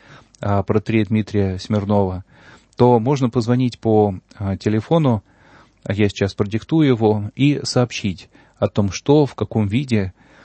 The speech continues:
Вот. И дальше мы уже подумаем, как можно было бы это либо оцифровать, а, либо, а, каким-то другим образом получить вот, а, вот эту вот, а, информацию и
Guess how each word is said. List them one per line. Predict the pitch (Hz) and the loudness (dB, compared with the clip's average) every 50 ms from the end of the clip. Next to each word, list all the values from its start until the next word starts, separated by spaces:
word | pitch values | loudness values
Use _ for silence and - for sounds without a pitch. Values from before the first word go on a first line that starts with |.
| _ _ _ - | _ _ _ -6
Вот. | - 101 98 95 92 - | -2 0 2 2 0 0
И | - - 107 101 107 107 | -4 -6 -4 -4 -2 0
дальше | 101 127 143 143 - - 123 | 0 0 0 0 -2 -4 -2
мы | 120 113 | 0 0
уже | 113 107 120 | 0 0 -2
подумаем, | 107 - 110 101 120 143 151 139 117 107 | 0 0 0 0 0 0 2 0 0 0
как | 101 - 120 113 - - - - - | 0 0 0 -2 -2 -4 -16 -12 -4
можно | 117 110 117 120 - 110 | -2 0 0 0 0 0
было | 104 107 110 107 104 | 0 0 2 2 2
бы | 98 95 95 92 92 95 92 - - | 2 0 0 -2 -2 -4 -10 -12 -6
это | - 113 98 - 98 98 92 92 92 - | -6 -6 -2 0 0 0 0 -2 -2 -2
либо | 113 135 127 117 107 | -2 -2 0 0 -2
оцифровать, | 107 - - - - - 101 98 113 120 120 - - - - - | -2 -4 -8 -8 -4 -2 0 2 2 2 0 -2 -8 -18 -16 -8
а, | - 98 95 92 | -6 -4 -2 -2
либо, | 92 95 117 113 101 110 110 104 98 - - - - - - - _ _ - | -2 -2 -2 0 2 2 2 2 0 -6 -14 -20 -20 -20 -20 -20 _ _ -6
а, | 110 101 | -6 -4
каким-то | - - 107 - 123 120 107 - 110 | -2 -4 -2 0 0 0 0 0 -2
другим | 101 107 104 104 123 135 127 113 | -2 -4 -4 -2 -2 0 0 0
образом | 110 113 110 110 104 - 101 98 92 | 0 0 0 0 -2 -2 -2 -4 -4
получить | - 101 98 101 101 - - 117 113 - - | -4 -4 -2 -2 -2 -2 -4 -6 -6 -6 -4
вот, | - 101 98 - - - - - | -4 -4 -4 -4 -8 -14 -10 -8
а, | 110 101 95 92 92 | -6 -4 -4 -4 -4
вот | 90 98 - - | -4 -4 -2 -2
эту | 110 - - | -2 -2 -2
вот, | 101 101 95 - - - - | -4 -4 -4 -6 -12 -20 -16
а, | 117 110 104 101 101 98 | -8 -6 -4 -2 -2 -2
информацию | 98 - 127 110 104 - 117 110 120 139 151 - - - 107 101 95 92 90 - | -4 -4 -4 -4 -2 0 0 2 2 0 0 0 0 0 0 0 0 -2 -6 -4
и | - 120 123 120 - | -4 -2 -2 -2 -4